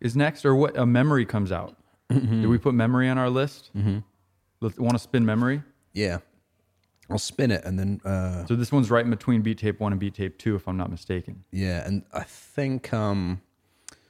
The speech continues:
Speaker 2: somewhere along the line, well, I'll tell the full story afterwards, but it, I think this song was his first official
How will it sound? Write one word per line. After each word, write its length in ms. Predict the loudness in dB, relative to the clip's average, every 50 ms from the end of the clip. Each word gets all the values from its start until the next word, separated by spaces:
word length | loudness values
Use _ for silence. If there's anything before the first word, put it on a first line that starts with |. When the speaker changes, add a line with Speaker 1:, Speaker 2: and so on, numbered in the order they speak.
| _
Speaker 2:
somewhere 500 | -18 -16 -10 -4 -2 -2 0 2 4 4 4
along 240 | 4 4 2 2 2
the 60 | 2
line, 440 | 2 0 0 0 -2 -2 -4 -4 -2
well, 200 | 2 2 4 4
I'll 80 | 2 2
tell 240 | 0 0 0 0
the 60 | 0 -2
full 200 | -4 -8 -10 -10
story 320 | -8 -6 -6 -4 -2 -2
afterwards, 400 | -2 -4 -6 -6 -10 -10 -10 -10
but 160 | -10 -10 -8 -8
it, 260 | -8 -10 -12 _ _ _ _ _ _ _ -12
I 60 | -10
think 240 | -6 -2 -2 -2 0
this 120 | -2 -4 -4
song 280 | -4 -4 -2 -2 -2
was 100 | -2 -4
his 140 | -6 -8 -10
first 460 | -10 -12 -6 -4 -2 -2 -2 -4 -8 -14
official 720 | -18 _ -10 -8 -8 -8 -6 -6 -6 -6 -6 -8 -10